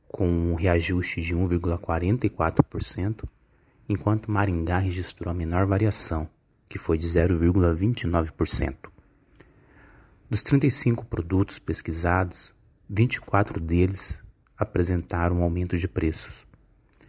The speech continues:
Destacamos aqui a laranja-pera, o café e o feijão preto. É, o aumento no preço da laranja, ele está diretamente relacionado à falta de chuva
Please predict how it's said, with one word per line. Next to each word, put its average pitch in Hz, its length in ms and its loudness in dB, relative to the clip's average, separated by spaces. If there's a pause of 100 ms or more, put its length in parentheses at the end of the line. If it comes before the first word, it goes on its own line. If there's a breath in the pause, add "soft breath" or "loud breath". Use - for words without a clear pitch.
(240 soft breath)
Destacamos 90 600 0
aqui 85 240 0
a 85 40 2
laranja-pera, 85 800 0 (360)
o - 60 -2
café 98 500 2 (520)
e 107 80 -2
o 104 40 2
feijão 90 360 4
preto. - 420 -4 (880 soft breath)
É, 85 680 -2 (560)
o 123 80 2
aumento 139 320 4
no 120 140 4
preço 101 340 2
da 82 120 -2
laranja, 87 480 -4 (260)
ele 82 140 -4
está - 200 0
diretamente 92 680 2
relacionado 90 920 0 (380)
à 95 80 -4
falta 98 420 2
de 87 120 -2
chuva 98 580 2